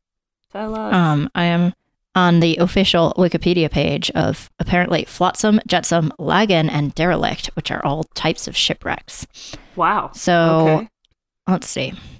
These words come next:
Speaker 2: Flotsam
Speaker 1: didn't know there were many kinds of
Speaker 2: is
Speaker 1: shipwreck.
Speaker 2: a sunken vessel whose goods float to the surface of the sea. So that kinda makes sense when they're talking about rescuing the, uh,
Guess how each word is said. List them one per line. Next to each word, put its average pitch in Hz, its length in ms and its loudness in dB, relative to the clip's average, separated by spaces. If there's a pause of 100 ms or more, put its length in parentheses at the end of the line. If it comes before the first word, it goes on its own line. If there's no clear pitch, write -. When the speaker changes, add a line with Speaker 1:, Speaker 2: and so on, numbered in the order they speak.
(400)
Speaker 2:
Flotsam 170 880 -2
Speaker 1:
didn't 160 180 0
know 180 140 -8
there 226 140 -6
were 165 100 -4
many 156 240 -10
kinds 160 140 2
of 156 40 4
Speaker 2:
is 151 340 2 (120)
Speaker 1:
shipwreck. 147 300 -8
Speaker 2:
a 175 80 2
sunken 208 480 4
vessel 151 540 2
whose 165 200 4
goods 180 300 0
float 175 240 2
to - 80 -6
the 175 100 2
surface 147 400 0
of 139 120 -4
the 151 80 0
sea. - 360 -4 (420)
So - 140 -2
that 180 140 2
kinda 220 180 4
makes 208 220 2
sense 147 260 -2
when 151 100 0
they're 156 120 0
talking 151 260 -6
about 139 160 -2
rescuing 135 500 -4
the, - 200 -2
uh, - 300 -2